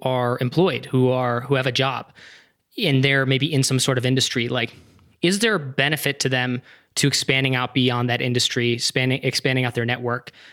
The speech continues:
Even if, again, you, you mentioned, hey, it's probably better you don't have that end, end state in mind. And what are your, I guess, what's your thoughts and approach to s-,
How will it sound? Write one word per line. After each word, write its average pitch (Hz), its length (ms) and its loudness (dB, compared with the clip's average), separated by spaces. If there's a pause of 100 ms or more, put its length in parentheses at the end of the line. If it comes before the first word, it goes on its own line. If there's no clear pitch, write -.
(100)
Even 151 220 2
if, - 240 -4 (120)
again, 131 400 0
you, 139 280 0
you 135 100 0
mentioned, 123 320 0
hey, 131 140 0
it's 120 100 -4
probably - 320 -4
better 123 160 0
you 120 100 -2
don't 127 180 0
have 123 180 -4
that 117 260 -4
end, 131 200 -2
end 123 140 0
state 131 220 -2
in 120 80 -2
mind. 117 320 -4 (320)
And 123 160 -2 (320)
what 160 140 2
are - 20 2
your, 143 260 2
I 139 60 -2
guess, 131 140 -2
what's 160 160 0
your 139 100 2
thoughts 127 380 -2
and 117 60 -4
approach - 440 -4
to - 100 -2
s-, - 320 -2